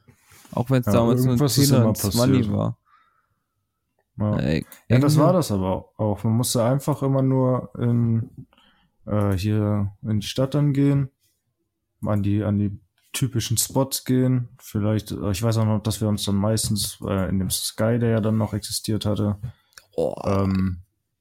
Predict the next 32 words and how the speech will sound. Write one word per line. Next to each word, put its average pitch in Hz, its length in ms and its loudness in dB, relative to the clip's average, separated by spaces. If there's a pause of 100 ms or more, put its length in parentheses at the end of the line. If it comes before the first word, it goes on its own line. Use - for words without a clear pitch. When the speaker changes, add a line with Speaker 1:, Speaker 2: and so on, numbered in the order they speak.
(400)
Speaker 2:
uns - 180 -6
dann 98 100 -2
immer 98 180 0
was 98 140 -4
zu 101 120 -6
trinken 120 420 -4
und 110 120 -2
so 110 120 -2
noch 101 200 -4
geholt 98 320 -2
haben, 92 560 0
mit 101 320 -4
und 95 160 -2
ohne 104 280 0
Alkohol. 92 720 -2 (920)
Und 104 160 -4
teilweise 92 380 0
ein - 80 -2
paar 98 140 -6
Snacks 110 420 -2
und 101 80 -2
so 101 220 0
und 98 160 -2
dann 95 100 0
einfach, 95 520 -4
ja, 104 340 -2
los 101 280 -2
in 95 80 0
die 92 60 0
Stadt 104 340 -2
mit 98 180 -2
Rucksack. 101 380 0